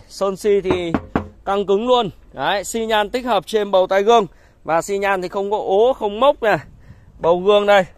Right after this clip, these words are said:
Đấy, đường chân trời căn này. Đấy, các bác nhỉ ạ. Vâng,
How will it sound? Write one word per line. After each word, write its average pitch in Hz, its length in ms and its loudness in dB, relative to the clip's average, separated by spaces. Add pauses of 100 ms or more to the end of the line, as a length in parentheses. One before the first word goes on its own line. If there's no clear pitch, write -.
Đấy, 170 320 -2
đường 170 240 -2
chân 180 220 -2
trời 175 220 0
căn 185 240 -2
này. 180 140 -2 (120)
Đấy, 160 320 -6
các 202 60 -6
bác 220 140 -2
nhỉ 214 100 -4
ạ. 175 160 -2 (440)
Vâng, 175 240 2